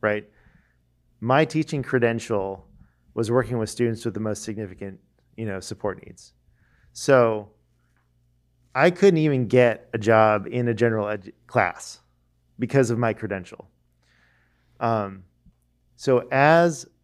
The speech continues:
I'm trying to do this work and, you know, trying to, you know, send kids out and make change,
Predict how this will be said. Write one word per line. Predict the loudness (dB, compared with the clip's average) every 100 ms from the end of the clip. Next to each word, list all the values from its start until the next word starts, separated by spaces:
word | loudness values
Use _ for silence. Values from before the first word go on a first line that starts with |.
| _ _
I'm | -2 -2
trying | 0 2 2
to | 2
do | 2
this | 0 -2 0
work | 4 4 2 -4
and, | -6 -4
you | -2
know, | -2 -4 -6
trying | -10 -6 -6
to, | -8 -12 _ -14
you | -10
know, | -10 -14 _ _ _ _ _ _
send | -4 0 2
kids | 2 2 2 2
out | 4 6 4 0
and | -6 -6 -6 -10 -14 _ _ _ _ _ -12
make | -2 -2 -2
change, | 0 0 0 -2 -6 -12